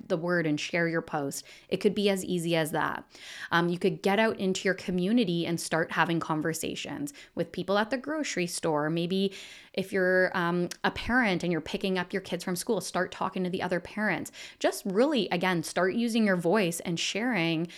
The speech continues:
you know, about your new venture.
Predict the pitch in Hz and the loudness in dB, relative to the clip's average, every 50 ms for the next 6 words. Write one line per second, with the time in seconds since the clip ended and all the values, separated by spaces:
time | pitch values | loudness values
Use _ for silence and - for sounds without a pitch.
0 | - - - - 180 165 151 156 160 160 - - - _ _ 202 175 156 - 160 | -16 -8 -4 0 0 2 2 2 2 0 -2 -4 -12 _ _ 0 0 2 2 2
1 | 165 185 190 - 180 175 170 165 160 165 160 160 160 160 156 156 143 143 131 - | 4 4 2 2 0 0 0 2 2 2 2 2 0 0 -2 -2 -2 -2 -4 -6
2 | - - - - - 175 | -6 -6 -6 -6 -6 -8